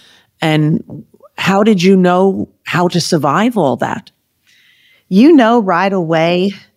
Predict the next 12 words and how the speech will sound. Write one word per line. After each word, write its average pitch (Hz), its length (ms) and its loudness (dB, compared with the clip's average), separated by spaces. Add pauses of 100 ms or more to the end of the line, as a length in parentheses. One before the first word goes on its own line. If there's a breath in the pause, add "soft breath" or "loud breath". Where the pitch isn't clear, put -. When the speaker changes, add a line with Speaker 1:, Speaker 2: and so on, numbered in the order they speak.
(120)
Speaker 2:
who 180 240 2
has 165 320 -2
all 151 180 0
of 147 140 -6
the 151 100 -2
power 147 720 -2
in 156 220 2
there 147 400 2 (160)
and 139 200 2
who 143 200 2
has 147 280 -2
none. 170 480 0